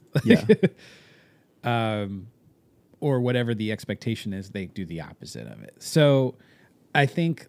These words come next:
Speaker 1: like, giving her the opportunity for redemption, but then not seeing it through, I think that's just, to their credit,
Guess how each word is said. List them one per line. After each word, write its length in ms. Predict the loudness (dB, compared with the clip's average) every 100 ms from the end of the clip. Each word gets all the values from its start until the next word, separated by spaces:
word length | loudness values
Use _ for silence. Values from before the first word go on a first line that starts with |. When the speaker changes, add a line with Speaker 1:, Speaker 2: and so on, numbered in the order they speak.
| -8
Speaker 1:
like, 420 | -6 -6 -8 -8
giving 260 | -4 -2 0
her 140 | 0
the 340 | 0 -4 -6 -12 _ _ _
opportunity 560 | -12 -8 -6 -2 -2 -2
for 220 | -2 -2
redemption, 560 | 0 0 -2 -2 -4 -4
but 140 | -4
then 160 | -6 -6
not 240 | -8 -10 -18 _ _ _
seeing 300 | -12 -8 -6
it 120 | -8
through, 420 | -6 -4 -2 -4 -8
I 120 | -6 -4
think 200 | -4 -4
that's 260 | -6 -8
just, 380 | -10 -8 -10 -16 _ _ _ _ _ _ _ _ _ _ -20 -20 _ _ -8
to 100 | -4
their 140 | -4 -4
credit, 440 | -4 -4 -4 -8